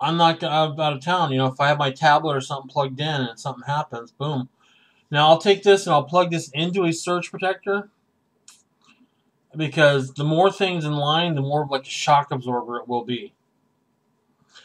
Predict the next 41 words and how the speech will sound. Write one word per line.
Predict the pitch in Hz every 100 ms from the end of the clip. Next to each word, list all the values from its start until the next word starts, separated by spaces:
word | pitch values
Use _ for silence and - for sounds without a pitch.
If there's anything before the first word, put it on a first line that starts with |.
| _
But | 156 139
these | 220 208
are |
basically | 170 175 175 160 147
in | 143 135
surge | 139 139 135
protectors, | 139 147 147 151 139
but | 123 113 117 _ _ _ _ _ _ _ _ _ _ 143
they | 139 139 139 131
kinda, | 143 147 135
like, | 131 123
burn | 131 127
up | 123 -
when | 117
you | 113
use | 117 117
them, | 113 _ 120
or | 117
when | 120
there's | 120 120
a |
big | 113 117
event, | 113 120 123 131 _ _ _ _
you | 113 120 110 _
know, | 120 101 92 _
so | - 104 104 _ -
that's | 135 135
that. | 127 - _ _ _ - _
All | 156
right, | 147
let | 165
me | 185
go | 202
ahead | 190 190 175
and | 139 -
start | - - 160 160 143
getting | 165
ready | 156 165
to | 147
assemble | 131 165 156 135
this, | 117 123 127 -